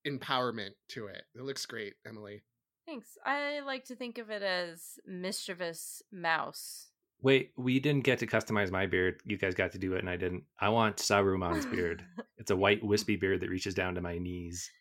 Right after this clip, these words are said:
Speaker 3: and it's slightly si-, little sinister.
Speaker 2: A more magical Fu Manchu, if you will.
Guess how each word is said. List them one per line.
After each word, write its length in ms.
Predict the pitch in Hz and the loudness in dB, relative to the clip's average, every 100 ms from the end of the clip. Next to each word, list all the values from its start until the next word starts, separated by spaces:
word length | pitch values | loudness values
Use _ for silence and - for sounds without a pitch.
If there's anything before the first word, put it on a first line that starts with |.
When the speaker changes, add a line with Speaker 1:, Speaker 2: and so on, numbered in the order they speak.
| _ - | _ -4
Speaker 3:
and 80 | 113 | -2
it's 160 | 233 | -2
slightly 720 | - - 120 127 143 147 113 | -4 -4 -2 2 2 2 0
si-, 280 | 87 - 104 - _ _ _ - | -4 0 -2 -2 _ _ _ -4
little 240 | 233 214 | 0 2
sinister. 580 | 117 87 82 - - 101 _ _ _ _ _ _ _ _ | 2 0 -4 -8 -10 -14 _ _ _ _ _ _ _ _
Speaker 2:
A 80 | 247 | -2
more 300 | 247 262 262 | 2 4 4
magical 560 | 233 202 196 208 208 190 | 4 4 2 -4 -10 -12
Fu 180 | 190 | -10
Manchu, 480 | 180 170 165 - 180 147 | -8 -8 -10 -10 -10 -10
if 80 | 151 | -12
you 120 | 165 | -12
will. 240 | 143 - | -10 -10